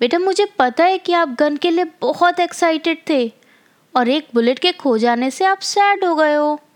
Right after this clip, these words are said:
ये सुनकर चिंटू थोड़ा चुप हुआ। बोला, "हाँ मम्मी।" तो मम्मी ने कहा, "बेटा,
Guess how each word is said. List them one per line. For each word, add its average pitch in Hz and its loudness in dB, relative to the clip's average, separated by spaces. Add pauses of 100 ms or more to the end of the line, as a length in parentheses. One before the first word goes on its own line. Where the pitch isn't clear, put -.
(840)
ये 320 -2
सुनकर 240 -2
चिंटू 285 -4
थोड़ा 269 -2
चुप 320 -6
हुआ। 233 -2 (920)
बोला, 294 -6
"हाँ - -2
मम्मी।" 294 -8 (880)
तो 262 -2
मम्मी 226 -2
ने 214 -2
कहा, 320 -2
"बेटा, 262 -2